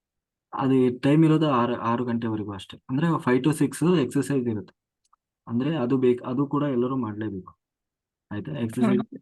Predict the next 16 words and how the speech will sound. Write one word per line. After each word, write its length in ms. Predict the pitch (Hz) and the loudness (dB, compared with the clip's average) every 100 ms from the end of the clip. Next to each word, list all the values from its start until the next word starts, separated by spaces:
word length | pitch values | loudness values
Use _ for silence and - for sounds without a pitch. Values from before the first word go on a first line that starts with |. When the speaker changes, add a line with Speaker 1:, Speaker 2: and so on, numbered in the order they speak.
| 131 | -8
Speaker 1:
ಮೆಡಿಟೇಷನ್ 520 | 120 113 113 123 117 | -6 -4 -4 0 0
ಇರುತ್ತೆ. 300 | 110 104 131 170 - _ _ - | 0 -4 -6 -6 -12 _ _ -6
ಅದು 180 | 120 123 123 123 | 0 2 2 2
ನಮ್ಮಲ್ಲಿ, 380 | 123 123 117 117 | 0 0 0 -2
ಯಾಕಂದ್ರೆ 280 | 113 123 | -4 -4
ರಾತ್ರಿ 240 | 139 117 123 | -4 -4 -2
ಎಲ್ಲ 140 | 123 | -2
ಧ್ಯಾನ 220 | 120 113 | -2 -4
ಮಾಡಿರ್ತೀವಿ, 500 | 120 117 113 110 110 | -4 -4 -6 -6 -8
ಸ್ವಲ್ಪ 300 | 110 117 110 | -6 -8 -6
ಫಿಸಿಕಲ್ 400 | 120 117 123 123 | -4 -6 -2 0
ಆಗಿ 380 | 123 117 120 - - | 0 0 -4 -6 -12
ಆಕ್ಟಿವ್ 300 | 110 - 120 | -10 -4 -4
ಇರ್ಬೇಕಾಗುತ್ತೆ. 640 | 113 110 110 107 - 139 | -2 -6 -6 -8 -8 -6
ಹಂಗಾಗಿ 540 | 160 135 127 123 156 | -6 -4 -4 -2 -2
ರಾತ್ರಿ 340 | 139 117 117 | -2 -4 -6